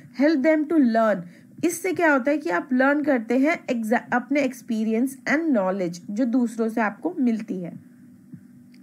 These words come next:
नेक्स्ट पॉइंट देखते हैं, learning in inquiry based। अब यहाँ पे क्या है, student use inquiry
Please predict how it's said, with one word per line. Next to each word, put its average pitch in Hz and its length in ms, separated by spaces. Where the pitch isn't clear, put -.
नेक्स्ट 247 280
पॉइंट 254 300
देखते 254 280
हैं, 285 200
learning 302 480
in 415 320
inquiry 262 540
based। 175 320
अब 233 260
यहाँ 247 320
पे 285 160
क्या 285 200
है, 277 180
student 302 480
use 311 180
inquiry 269 600